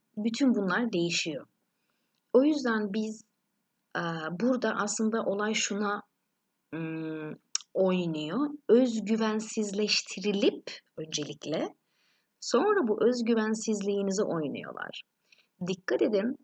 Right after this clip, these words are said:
en azından benim çocukluğumda seksenlerin sonu, doksanların ortasına kadar bütün prensesleri hep erkekler kurtarırdı.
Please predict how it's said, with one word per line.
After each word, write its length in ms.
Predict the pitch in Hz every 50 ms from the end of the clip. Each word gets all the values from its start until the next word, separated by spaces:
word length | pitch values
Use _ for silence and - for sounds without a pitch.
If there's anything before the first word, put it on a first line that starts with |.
| _
en 100 | - 247
azından 340 | 254 247 233 240 233 220 190
benim 220 | 208 202 196 202
çocukluğumda 920 | 208 202 - 196 165 170 156 - 160 160 151 147 147 147 147 143 139 160 - 220 220 - _ _ _ _
seksenlerin 800 | - - - 208 196 - - 190 180 180 185 175 175 175 175 -
sonu, 280 | - 165 170 165 170 165
doksanların 680 | 170 165 165 - - 165 165 160 156 156 160 160 156 160
ortasına 440 | 165 - 165 165 - 180 180 185
kadar 340 | - 170 - - - - -
bütün 540 | - 190 - - - 311 370 392 381 370 339
prensesleri 1000 | - - 233 220 208 190 180 180 - - 160 160 - - 147 143 143 170 220 233 -
hep 100 | 330 339 - - -
erkekler 560 | 220 214 - - 214 180 - 185 175 170 170
kurtarırdı. 460 | - - - - - 156 - 151 _